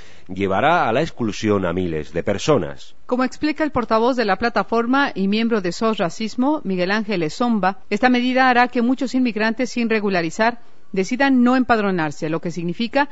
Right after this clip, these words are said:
Speaker 2: no acceder a servicios sociales básicos como la sanidad y la educación. La propuesta, además, vulnera la autonomía de los ayuntamientos y la confidencialidad de los datos personales.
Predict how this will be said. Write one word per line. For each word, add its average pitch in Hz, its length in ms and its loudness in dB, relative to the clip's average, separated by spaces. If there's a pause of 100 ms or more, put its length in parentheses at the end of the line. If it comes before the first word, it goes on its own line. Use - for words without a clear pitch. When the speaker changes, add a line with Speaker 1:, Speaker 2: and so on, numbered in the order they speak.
(200)
Speaker 2:
no 214 180 6
acceder 208 400 0
a 214 60 2
servicios 196 380 -6
sociales 214 420 -4
básicos 226 420 -2
como 165 240 -2
la 160 140 -2
sanidad 214 500 0
y 185 100 -6
la 170 100 0
educación. 185 560 -2 (460)
La 170 120 0
propuesta, 208 400 0
además, 180 400 -2 (200)
vulnera 202 540 4
la 247 80 4
autonomía 190 480 2
de 196 80 0
los 190 160 -2
ayuntamientos 202 760 -2
y - 80 -4
la 175 220 0
confidencialidad 202 1080 0
de 185 160 2
los 151 200 -2
datos 202 340 0
personales. 160 840 -2